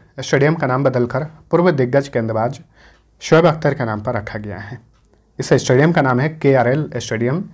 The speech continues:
इसे ही रावलपिंडी स्टेडियम भी कहा जाता है। ठीक है, खान रिसर्च लेबोरेटरीज स्टेडियम इसका नाम बदलकर रखा गया है शोएब अख्तर के नाम पर। शोएब अख्तर को ही रावलपिंडी एक्सप्रेस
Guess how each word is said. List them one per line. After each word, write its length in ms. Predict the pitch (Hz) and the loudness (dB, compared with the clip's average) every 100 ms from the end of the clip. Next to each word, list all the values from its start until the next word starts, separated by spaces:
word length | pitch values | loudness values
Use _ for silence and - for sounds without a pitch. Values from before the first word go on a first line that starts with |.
| _ _ _ | _ _ _
इसे 200 | 131 139 | -2 2
ही 140 | 139 185 | 2 2
रावलपिंडी 880 | 123 123 123 147 175 175 131 135 131 | 0 2 4 4 2 0 -2 0 -2
स्टेडियम 360 | - 107 104 | -6 -8 -6
भी 100 | 110 | -8
कहा 180 | - 104 | -6 -6
जाता 280 | 104 104 107 | -4 -4 -4
है। 140 | 123 196 - _ _ _ _ _ _ _ - _ _ _ _ _ _ - | -6 -10 -16 _ _ _ _ _ _ _ -20 _ _ _ _ _ _ -4
ठीक 180 | 131 | -2
है, 60 | 170 - - | 0 -2 0
खान 280 | 135 147 165 | 4 4 2
रिसर्च 440 | 127 131 - 139 - | 0 0 2 0 0
लेबोरेटरीज 720 | 120 120 123 117 117 127 135 - - | -2 0 2 0 0 -2 -2 -8 -18
स्टेडियम 360 | - 117 117 135 | -8 -4 -2 -2
इसका 200 | 110 117 | -2 -2
नाम 180 | 110 113 | -2 -2
बदलकर 340 | 107 104 113 | -2 -2 -2
रखा 240 | 104 107 113 | -4 -4 -4
गया 180 | 110 | -2
है 220 | 110 107 - - _ _ | -4 -6 -12 -20 _ _
शोएब 300 | - 147 143 | 0 4 4
अख्तर 260 | 120 - 120 | 2 -2 -6
के 100 | 113 | -6
नाम 220 | 107 104 | -6 -6
पर। 160 | 143 175 - | -8 -8 -14
शोएब 280 | - 151 151 | 0 2 2
अख्तर 280 | 127 - 117 | 0 -4 -6
को 100 | 117 | -4
ही 140 | 101 104 - - - _ 120 | -6 -6 -14 -20 -20 _ 4
रावलपिंडी 600 | 131 143 165 156 120 117 | 6 6 4 0 -2 -2
एक्सप्रेस 520 | 113 - 113 151 | -4 -8 -10 -10